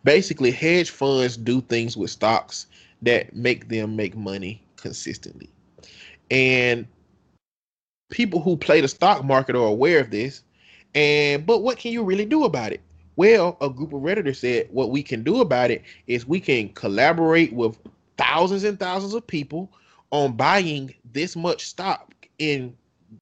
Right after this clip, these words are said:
these different companies that, that the hedge funds play short, and we can force them to lose a ton of money." Now, so what happened is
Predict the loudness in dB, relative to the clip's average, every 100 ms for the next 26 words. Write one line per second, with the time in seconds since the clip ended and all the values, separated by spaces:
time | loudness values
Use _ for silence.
0 | _ _ -6 -4 -4 -2 -2 -2 -6 -4
1 | -6 -4 -6 -4 0 0 -2 _ _ _
2 | _ _ -4 -4 -4 -4 -2 2 0 0
3 | -2 -2 -2 -2 -2 0 0 2 2 0
4 | _ -20 -20 -20 -16 -2 2 4 4 4
5 | 0 -2 -2 2 0 0 2 2 2 0
6 | 0 2 2 2 2 0 -2 -2 -2 -10
7 | -6 -2 -2 -2 -4 -8 -10 -18 _ _
8 | _ _ _ _ _ _ _ 0 2 2
9 | 0 2 2 4 0 0 -4 -2 -2